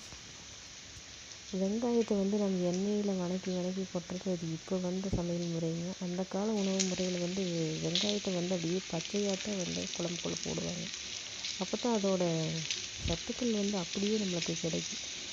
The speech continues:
நம்ம அதை எண்ணெயில போட்டு வணக்கும் போது அதில் அந்த வெங்காயத்துல இருக்கிற சத்துக்கள்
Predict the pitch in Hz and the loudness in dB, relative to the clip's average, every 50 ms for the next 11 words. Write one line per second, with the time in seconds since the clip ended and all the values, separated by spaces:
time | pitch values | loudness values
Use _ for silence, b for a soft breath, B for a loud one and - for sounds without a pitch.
0 | - - - - - - 196 185 190 196 196 190 185 180 180 180 190 214 233 233 | -8 -6 -6 -6 -4 -2 0 2 2 2 4 4 4 4 4 4 4 4 4 4
1 | 226 220 214 208 208 208 226 220 208 190 180 185 185 - 196 196 196 196 202 214 | 4 4 4 2 2 2 2 2 2 2 2 2 0 0 0 0 2 2 2 4
2 | 208 202 190 185 175 165 165 165 156 156 - - - - - - - - - - | 4 4 4 4 4 2 2 0 -2 -4 -6 -8 -8 -8 -8 -8 -6 -6 -6 -6
3 | - 180 180 180 175 175 180 202 220 226 220 220 214 202 - 214 208 196 180 185 | -4 0 0 2 2 2 2 2 2 2 2 2 0 0 0 2 0 2 2 2
4 | 175 - - 202 - 220 214 | 0 2 0 -2 0 2 2